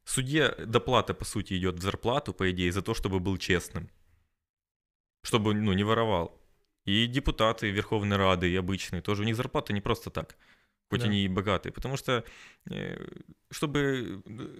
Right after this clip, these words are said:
Speaker 1: это зона с повышенной ответственностью, такие специальные, ну, не специальности, а такие профессии. А преподаватель — это будущее нации, который <laughs> просто раска-, ну,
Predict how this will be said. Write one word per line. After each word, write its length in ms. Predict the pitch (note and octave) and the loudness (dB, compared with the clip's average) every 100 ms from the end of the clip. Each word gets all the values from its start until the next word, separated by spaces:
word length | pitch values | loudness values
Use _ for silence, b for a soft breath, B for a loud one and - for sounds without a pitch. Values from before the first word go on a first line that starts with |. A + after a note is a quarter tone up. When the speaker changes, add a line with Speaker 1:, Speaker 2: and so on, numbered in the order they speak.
| - | -8
Speaker 1:
это 320 | B2 C#3+ C3 - | 0 2 2 0
зона 380 | B2 B2 F#3 B2+ | -2 2 4 2
с 40 | - | 2
повышенной 440 | C3+ D3 - A#2+ | -2 -2 0 0
ответственностью, 680 | A2 G#2 - F#2 F2 - E2+ | 4 4 4 -4 -4 -4 -8
такие 220 | - - | -6 -6
специальные, 520 | - - - E2+ E2 - | -6 -6 -4 -4 -4 -4
ну, 60 | |
не 80 | G2+ | -2
специальности, 480 | - - C#3+ G#2+ - | -2 -4 -4 -4 -4
а 40 | F2+ | -6
такие 200 | - G2+ | -4 -4
профессии. 600 | A#2 - F2 - E2 - b b b | -2 0 0 -2 -8 -10 b b b
А 240 | G#2+ G#2+ | 2 2
преподаватель — 720 | G#2 B2+ C#3 C#3 F3+ - F#2 E2+ _ _ _ _ - | 8 8 8 4 2 0 -4 -6 _ _ _ _ -2
это 240 | G2 F#2 | 4 4
будущее 480 | G2+ C3 G#2 - F2+ | 4 2 2 2 2
нации, 500 | F#2+ D3 - F2 - - | 0 -2 -4 -6 -8 -12
который 500 | - G#2 F#2 F2 E2+ - - | -8 -2 2 2 0 -4 -10
<laughs> 240 | - - - | -6 -4 -2
просто 380 | G#2 - - - | -4 -4 -8 -4
раска-, 260 | G#2+ - A2 | -6 -2 -2
ну, 240 | A#2+ F2+ | -2 -4